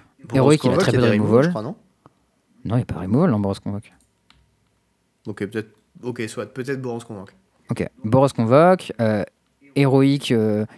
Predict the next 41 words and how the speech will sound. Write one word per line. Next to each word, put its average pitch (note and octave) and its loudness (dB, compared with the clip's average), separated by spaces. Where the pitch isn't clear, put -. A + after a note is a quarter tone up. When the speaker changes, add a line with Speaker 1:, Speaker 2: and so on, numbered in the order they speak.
Speaker 2:
il A2 -2
y - 0
a G2 0
très - -2
peu B2+ -2
de B2 2
removal, B2 4
et A2+ 2
Mono A#2 4
Blanc, B2+ 4
il B2 4
y - 2
a G#2 0
très A#2 0
peu G#2 0
de A2+ 2
removal A2 2
aussi, G#2+ -2
mais D3 2
ça, - -12
c'est - -20
des - -12
match-ups G#2+ -4
qui - -6
Speaker 1:
Alors, G2 -2
Speaker 2:
sont E2 -4
vraiment G#2+ 0
t-, - -14
très A2+ -2
Speaker 1:
Heroic, A2+ 4
Speaker 2:
mauvais. A#2 4
Speaker 1:
il - -2
y A2 -4
a G2+ -4
quatre D3+ -4
removals, C#3 -2
c'est - -14
des A#2 -6
Reckless A2+ -8
Rage, D#3 -4
non ? D#3+ -8